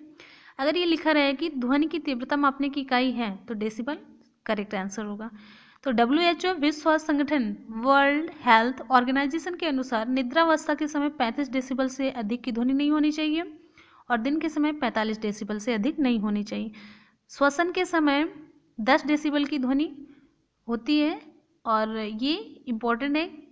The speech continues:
एग्जाम में पूछा गया है, इसलिए हमने यहाँ पर लिख दिया है पॉइंट। नेक्स्ट क्वेश्चन, रेफ्रिजरेटर में कौन सा गैस द्रव का प्रयोग किया जाता है? फ्रिज में कौन से गैस द्रव का प्रयोग किया जाता है?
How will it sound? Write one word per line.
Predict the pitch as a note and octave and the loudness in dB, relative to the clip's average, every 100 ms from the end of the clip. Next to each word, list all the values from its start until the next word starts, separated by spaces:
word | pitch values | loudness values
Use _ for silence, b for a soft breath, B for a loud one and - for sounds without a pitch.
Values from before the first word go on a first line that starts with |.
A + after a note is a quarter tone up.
| - | -8
एग्जाम | B3 G#3+ B3 | -6 -2 0
में | C4 | 0
पूछा | C4+ A3 B3+ C4 | -2 -6 -4 -2
गया | C#4 C#4+ | 0 0
है, | D4+ | 0
इसलिए | D4 A#3 | -2 -2
हमने | A3 A3 | -2 -2
यहाँ | A3+ | -4
पर | G#3+ C#4+ | -4 -2
लिख | C4+ - | -2 -4
दिया | G#3+ F#3 | -6 -6
है | F#3 | -6
पॉइंट। | G3 F3+ G3 _ _ _ _ | -10 -10 -12 _ _ _ _
नेक्स्ट | C4+ - | -20 -16
क्वेश्चन, | - D#4+ D#4+ F#4 A4 - A3+ | 0 0 2 -4 -6 -6 2
रेफ्रिजरेटर | C4 C4 F#4 F#4+ F4 C4+ C4 | 2 6 4 6 8 8 6
में | B3+ D4 | 2 0
कौन | D4 C#4 C4+ | 4 4 4
सा | D4 | 2
गैस | C#4+ B3+ G#3+ | 4 4 4
द्रव | B3 A#3+ | 2 2
का | D#4 | 2
प्रयोग | D#4+ C4+ A#3+ - | 2 2 0 0
किया | C4 | -2
जाता | A#3 G#3 G#3 G#3+ | 0 -2 -2 -4
है? | F#3+ G3 G3 G#3 B B B B B _ | -2 -6 -6 -16 B B B B B _
फ्रिज | C#4+ F4 E4+ | 0 0 0
में | C4 C4+ D4 | 0 0 2
कौन | C4 C4+ | 2 2
से | D#4 | 2
गैस | D4+ D4+ | 2 2
द्रव | D4+ D4+ | 4 2
का | D4+ | 2
प्रयोग | D4+ D4+ D4+ D4+ | -2 -2 -2 0
किया | D#4 | 0
जाता | D#4 D4+ D#4+ | 0 0 -2
है? | E4+ | -2